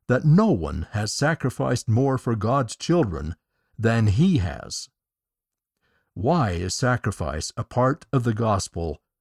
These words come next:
of Jesus Christ? An honorable act. Martin mortgaged his farm, allowing the first five thousand copies of the Book of Mormon to be printed.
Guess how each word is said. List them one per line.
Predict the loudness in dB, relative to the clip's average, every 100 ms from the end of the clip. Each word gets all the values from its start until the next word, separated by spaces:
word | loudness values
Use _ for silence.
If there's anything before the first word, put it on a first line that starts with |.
| _
of | 0 2
Jesus | 2 2 0 -8
Christ? | -6 -4 -4 -6 -12 -14 _ _ _ _ _ _ _ _ _ _ _ _ _ _ _ _ _ _ _ -6
An | 2 6 6 4
honorable | 4 6 4 4 2
act. | 0 -4 -6 _ -20 _ _ _ _ _ _ _ _ _ _ _ _ 2
Martin | 4 6 8 8
mortgaged | 8 6 4 2 2
his | 0
farm, | 2 2 2 2 0 -2 _ _ -8
allowing | -2 2 4 4
the |
first | 4 2 0 -2
five | -2 0 2 2
thousand | 0 0 0 2 0
copies | 2 0 0 0
of | 0
the | 0
Book | 0 0 0
of | 0
Mormon | 2 2 0
to | -2
be | -2
printed. | 0 0 -2 -4 -14